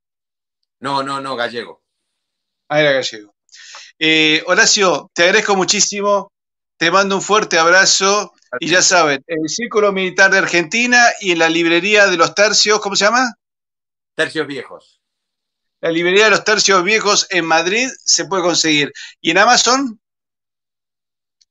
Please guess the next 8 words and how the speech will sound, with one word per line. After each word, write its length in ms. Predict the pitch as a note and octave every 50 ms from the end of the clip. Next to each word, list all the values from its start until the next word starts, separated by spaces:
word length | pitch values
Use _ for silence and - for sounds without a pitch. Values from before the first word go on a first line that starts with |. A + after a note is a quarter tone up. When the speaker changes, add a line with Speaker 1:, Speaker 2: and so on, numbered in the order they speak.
| _ _ _ _
Speaker 1:
Y 440 | A#2 A#2 A#2 A#2 A#2+ A#2+ A#2+ A#2+ A#2
ya 100 | B2 -
estamos, 600 | - D#3 C3+ - - F3 F3+ F3+ F3+ D#3+ D3+ -
estamos 500 | D#3 D3 C3+ - E3 E3+ E3 D3+ D3 D3+
ahora 300 | D3 D#3 E3 E3 E3 D#3+
negociando 560 | C#3+ C#3+ C3+ B2+ - - D3+ D3 D3 D3 -
con 180 | C#3 C#3 C#3 D3+
Amazon, 600 | D#3+ D#3+ E3+ E3 D#3 - F3+ F3 F3+ F3+ F3